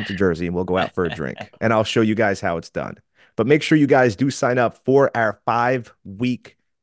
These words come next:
Speaker 1: coaching seminar in March. We are
Speaker 2: Yep.
Speaker 1: currently booked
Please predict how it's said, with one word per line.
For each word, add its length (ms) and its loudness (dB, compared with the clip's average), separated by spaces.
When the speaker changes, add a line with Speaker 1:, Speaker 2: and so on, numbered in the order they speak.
Speaker 1:
coaching 600 -2
seminar 800 0
in 400 0
March. 640 -2
We 140 2
are 160 2
Speaker 2:
Yep. 160 8
Speaker 1:
currently 440 2
booked 640 2